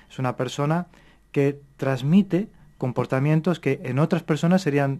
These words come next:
totalmente sancionables. Es más, desde Europa, por ejemplo, se sanciona. Sin embargo, ahí sigue, es una personalidad muy relevante, con comportamientos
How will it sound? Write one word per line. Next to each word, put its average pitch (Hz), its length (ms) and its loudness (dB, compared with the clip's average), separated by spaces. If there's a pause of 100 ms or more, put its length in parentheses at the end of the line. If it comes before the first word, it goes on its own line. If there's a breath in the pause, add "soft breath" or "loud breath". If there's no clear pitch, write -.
totalmente 135 460 -2
sancionables. 120 640 -2
Es 113 80 -8
más, 110 260 -6
desde 120 300 -6
Europa, 139 360 0
por 131 120 -6
ejemplo, 147 260 -2
se - 80 -10
sanciona. 123 500 -4 (320 soft breath)
Sin 123 200 -6
embargo, 143 440 0
ahí 117 200 -10
sigue, 185 400 0 (200 loud breath)
es - 100 -16
una 123 120 -4
personalidad 127 800 -2 (320 loud breath)
muy 131 160 -4
relevante, 135 500 0
con 196 140 6
comportamientos 170 840 2